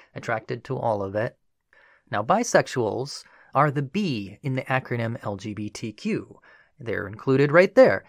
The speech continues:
but surprisingly, they have long suffered from a kind of exclusion called bisexual erasure,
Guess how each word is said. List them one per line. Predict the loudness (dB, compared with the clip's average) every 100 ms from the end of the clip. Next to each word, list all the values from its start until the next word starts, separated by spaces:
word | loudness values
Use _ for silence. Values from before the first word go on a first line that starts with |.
| _
but | -6 -4
surprisingly, | -2 2 2 4 0 -4 -8 -10 -14 _ -4
they |
have | -2 0
long | 0 0 0
suffered | -2 -2 -4
from | -4 -6
a |
kind | -4 -4 -2
of | -2 -6 -2
exclusion | -2 -2 -8 -6 -4 -2 -4 -6 -8 -10 -16 _ _
called | -6 -2 -2 -4 -4
bisexual | 0 0 0 -8 -6 -8 -4
erasure, | -2 -2 -2 -6 -12